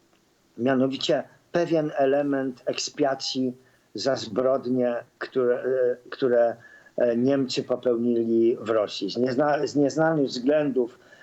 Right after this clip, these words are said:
o ekspiacji wobec Polaków, e,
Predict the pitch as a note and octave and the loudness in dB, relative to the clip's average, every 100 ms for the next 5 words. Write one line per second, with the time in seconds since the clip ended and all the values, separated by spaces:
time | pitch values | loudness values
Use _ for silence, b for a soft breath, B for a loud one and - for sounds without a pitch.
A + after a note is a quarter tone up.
0 | B - C#3 C3+ - - D#3 D#3+ D3+ - | B 0 2 2 -4 -2 0 0 -2 -6
1 | B2+ A#2+ - _ _ _ A#2 C3+ C3 A2+ | -6 -6 -10 _ _ _ -4 -2 -2 -6
2 | - C3+ D3 D3 - A2+ G#2+ - _ _ | -2 0 0 -2 -6 -8 -8 -16 _ _
3 | - A#2+ A#2+ A#2+ A#2 A2+ | -6 -4 -2 -2 -2 -4